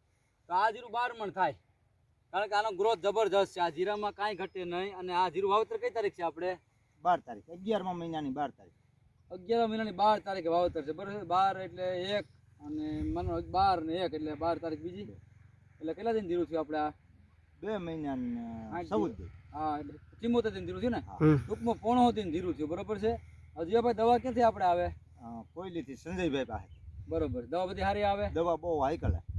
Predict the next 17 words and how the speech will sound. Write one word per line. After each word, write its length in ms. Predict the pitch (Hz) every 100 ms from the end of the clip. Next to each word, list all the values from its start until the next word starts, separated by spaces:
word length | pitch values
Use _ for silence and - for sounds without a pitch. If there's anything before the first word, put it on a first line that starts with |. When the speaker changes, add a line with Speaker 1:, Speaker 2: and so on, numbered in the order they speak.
| - -
Speaker 1:
તમે 120 | -
પોરે 240 | - 202 220
મારી 140 | 220
પાસે 100 | 214
દવા 140 | 214 214
લેતા 200 | 226 254
ને? 140 | 170 -
Speaker 2:
આજ, 240 | 156 170 151
અ, 220 | 147 135
છ 340 | - - -
વર્ષ 420 | 208 247 233 220 -
થયા 180 | 208
લાવું 260 | 185 220 226
દવા, 280 | 180 165 139
કોઈ 180 | - 190
દિવસ 300 | 196 180 147
જીરા 380 | 170 196 202